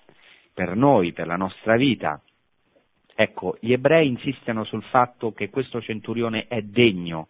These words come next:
merita questo miracolo. Perché Gesù Cristo rimane ammirato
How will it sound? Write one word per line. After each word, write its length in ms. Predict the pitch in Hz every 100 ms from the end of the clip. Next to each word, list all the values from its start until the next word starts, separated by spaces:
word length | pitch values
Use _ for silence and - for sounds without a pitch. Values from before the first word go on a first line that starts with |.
| _ _ _ _ -
merita 800 | 117 165 165 110 98 92 92 87
questo 400 | 95 - - 87
miracolo. 680 | 87 82 78 87 80 73 _ _ _ _ _ _ _ _ _ -
Perché 320 | 214 - 143
Gesù 300 | 117 - 117
Cristo 360 | 139 151 -
rimane 400 | 117 117 135 135
ammirato 880 | 123 131 135 120 107 92 - 85 82